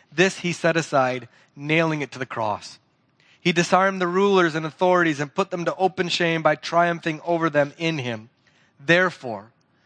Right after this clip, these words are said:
let no one pass judgment on you in regards to food or drink, or with regard to a festival or a new moon or a Sabbath. These are a shadow of the things to come,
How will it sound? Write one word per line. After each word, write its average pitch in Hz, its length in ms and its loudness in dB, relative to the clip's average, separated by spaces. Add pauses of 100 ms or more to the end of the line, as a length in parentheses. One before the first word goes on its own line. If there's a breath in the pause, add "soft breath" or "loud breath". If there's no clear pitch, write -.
(220)
let 156 360 2
no 156 440 0
one 143 320 0
pass 151 360 -2
judgment 143 440 -2
on 127 180 -2
you 135 160 -6
in 131 80 -8
regards 131 460 0
to 135 100 -18
food 143 400 -6
or 110 160 -18
drink, 127 320 -6 (440 soft breath)
or 151 120 2
with 151 320 -2
regard 151 500 2
to 151 160 -4
a 135 40 -2
festival 156 600 0
or 131 240 0
a 135 80 -4
new 175 300 2
moon 139 240 -2
or 127 120 0
a 135 60 -2
Sabbath. 131 500 2 (880 soft breath)
These 196 240 4
are 180 160 6
a 165 60 -2
shadow 190 540 2
of 139 80 -4
the 143 80 -2
things 139 340 -4
to 135 100 -10
come, 107 400 -6